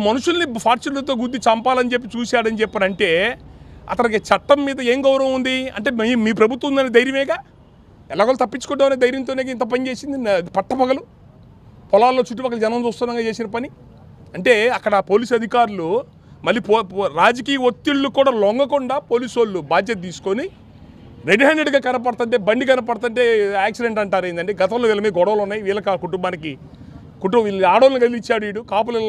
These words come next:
ఆడోళ్ళు కదిలిచ్చాడు వాడు. గతంలో ఈ కేసు మా దగ్గరికి వచ్చింది, ఇది కావాలని గుద్దిన కేసు అని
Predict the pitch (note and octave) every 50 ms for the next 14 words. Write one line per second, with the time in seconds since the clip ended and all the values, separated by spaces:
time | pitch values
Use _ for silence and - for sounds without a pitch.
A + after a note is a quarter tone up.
0 | G#3+ G3+ G#3+ A#3 A3+ G#3+ G3+ G3+ G3 F#3 D3 - F#3 E3+ E3+ E3+ F3+ - - -
1 | - - - - - - F3+ - A#3 A#3+ A#3 G#3+ - G3+ A3 - G#3+ G3+ F#3 F3+
2 | F3+ E3+ F#3+ G3 E3+ F#3 F3 - - F#3 G3 B3 F4+ F#4 - - - - - -
3 | - G3 F#3+ - F3+ F#3+ A3 B3 B3+ B3 G#3+ A#3 G#3 G3 A3 G3 G#3+ A3 G#3+ -
4 | A#3 A3 G#3